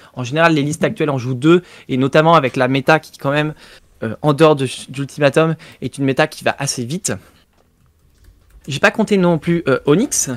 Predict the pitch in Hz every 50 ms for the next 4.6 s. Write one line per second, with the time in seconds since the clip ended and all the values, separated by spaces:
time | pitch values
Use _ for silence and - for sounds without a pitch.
0 | 110 - - - - - - 143 135 143 - 139 131 135 135 135 - 139 139 139
1 | - 139 143 - - 160 147 143 _ - - 185 180 185 180 - - - - -
2 | _ _ _ - 127 120 113 117 113 117 117 120 117 117 117 120 117 117 117 143
3 | 139 123 113 143 147 151 156 - - 131 127 131 127 123 131 127 131 127 - -
4 | 127 117 113 - - 131 123 - 202 233 269